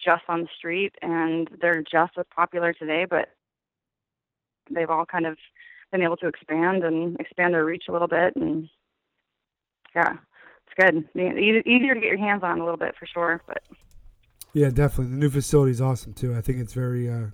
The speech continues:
Speaker 2: complimentary to their style, and the, you know, it's very industrial, which is really great.
Speaker 1: Oh yeah,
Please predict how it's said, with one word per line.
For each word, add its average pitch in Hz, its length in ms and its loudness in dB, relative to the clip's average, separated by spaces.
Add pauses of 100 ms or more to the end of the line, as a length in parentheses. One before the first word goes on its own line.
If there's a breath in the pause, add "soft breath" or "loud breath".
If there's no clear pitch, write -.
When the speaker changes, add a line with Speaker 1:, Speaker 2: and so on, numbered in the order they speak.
(160)
Speaker 2:
complimentary 127 540 -2
to 120 120 -6
their 117 280 -6 (560 soft breath)
style, 131 600 0
and 117 160 -4 (160)
the, - 40 -14
you 120 120 -6
know, 110 60 -4
it's 104 140 -8
very 120 180 -2
industrial, 113 500 -6
which 107 140 -8
is 104 120 -8
really 107 140 -4
great. 107 280 -6 (1700)
Speaker 1:
Oh 226 60 8
yeah, 196 220 6